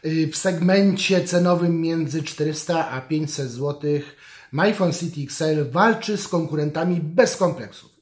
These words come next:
jak równy z równym. Czy warto akurat dać szansę temu modelowi?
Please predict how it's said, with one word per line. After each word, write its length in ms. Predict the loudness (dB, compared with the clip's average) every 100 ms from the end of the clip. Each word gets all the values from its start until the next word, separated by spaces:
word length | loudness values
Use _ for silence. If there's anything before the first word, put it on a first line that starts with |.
| -2
jak 200 | 2 4
równy 320 | 6 6 6
z 60 |
równym. 340 | 4 0 -6 -18 _ _ _ _ -20 -20 -10
Czy 120 | 0
warto 260 | 2 4 4
akurat 380 | 2 4 2 2
dać 180 | 0 0
szansę 300 | -2 0 -2
temu 380 | 2 2 2
modelowi? 520 | -2 -8 -18 -20 -20